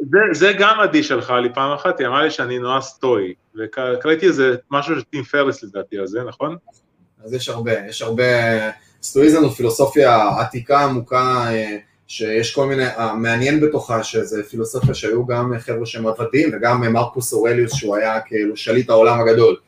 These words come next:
Speaker 2: בגדול, אז, אה, וסנקה, ויש, אה, אפיקטיטוס, והרבה חבר'ה שהם הובילו את הפילוסופיה הזאת, שהיא סוג של, שוב, המילה אדישות מייצרת קצת אנטגוניזם, אבל היא חוכמת האדישות, עם איזשהו מקום,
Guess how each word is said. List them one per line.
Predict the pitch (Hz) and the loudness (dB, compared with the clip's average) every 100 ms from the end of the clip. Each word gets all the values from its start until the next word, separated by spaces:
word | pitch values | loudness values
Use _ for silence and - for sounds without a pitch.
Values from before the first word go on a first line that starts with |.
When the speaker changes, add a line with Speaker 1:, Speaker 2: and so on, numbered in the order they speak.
| _ _ - | _ _ -4
Speaker 2:
בגדול, | 104 98 98 92 | -2 0 0 -2
אז, | 95 104 | -6 -8
אה, | 107 107 - _ 98 | -6 -6 -10 _ -8
וסנקה, | 110 - 143 151 - 117 113 | -6 0 2 2 2 2 2
ויש, | 117 123 - | 2 0 2
אה, | 127 113 110 | 4 4 4
אפיקטיטוס, | 110 - 151 151 123 113 | 0 0 2 2 0 -2
והרבה | 113 123 | -2 -2
חבר'ה | 139 123 120 | -2 -4 -4
שהם | 120 117 | -6 -6
הובילו | 113 127 139 135 | -6 -4 -2 -2
את | |
הפילוסופיה | 117 110 113 113 160 175 | -2 -4 -6 -6 -6 -2
הזאת, | 151 135 - | -2 -2 -4
שהיא | 123 113 _ _ 143 143 147 | -8 -10 _ _ -2 0 0
סוג | - 190 185 | 2 2 4
של, | 196 170 - | 4 4 -2
שוב, | - 156 | -4 0
המילה | 131 123 147 147 | 2 4 4 2
אדישות | 117 - 156 151 | 0 2 2 2
מייצרת | 127 113 135 135 | -2 -4 -4 -4
קצת | 127 117 | -6 -8
אנטגוניזם, | 113 120 131 175 151 113 | -6 -4 -2 0 0 0
אבל | 110 113 | 2 2
היא | 117 - _ _ | 0 -6 _ _
חוכמת | 117 123 143 165 | -8 0 2 4
האדישות, | 151 113 - 123 95 | 4 2 2 0 0
עם | 98 | -6
איזשהו | 117 120 135 120 | -6 -6 -6 -4
מקום, | 139 135 123 | 0 0 -2